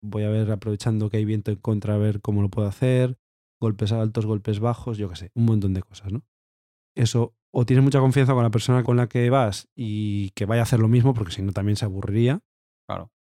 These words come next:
Speaker 1: O en esta situación, pues, la que tú decías, ¿no? De aprovechar esos momentos en los que ves que la cosa está parada, pues bueno, sacas una bola, sacas dos bolas y pruebas, o incluso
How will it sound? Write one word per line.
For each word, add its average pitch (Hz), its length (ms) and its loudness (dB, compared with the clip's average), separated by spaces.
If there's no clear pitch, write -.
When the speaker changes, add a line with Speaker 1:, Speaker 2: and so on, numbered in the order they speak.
Speaker 1:
O 123 480 2
en 110 120 0
esta 110 180 -2
situación, 107 500 0
pues, - 380 -4
la 107 140 -6
que 101 80 -6
tú 98 120 -6
decías, 90 340 -8
¿no? 135 200 -8
De 95 160 -6
aprovechar 98 560 -4
esos 104 220 -2
momentos 104 460 -2
en 95 100 -2
los 95 120 -6
que 101 100 -8
ves 101 160 -6
que 107 440 -4
la 107 140 -4
cosa 110 160 -4
está 110 200 -6
parada, 113 380 -2
pues 98 180 -8
bueno, 101 200 -4
sacas 104 320 -2
una 107 160 2
bola, 117 300 2
sacas 104 240 -2
dos 104 180 -2
bolas 117 460 2
y 98 100 0
pruebas, 117 400 0
o 101 180 -4
incluso 107 420 -2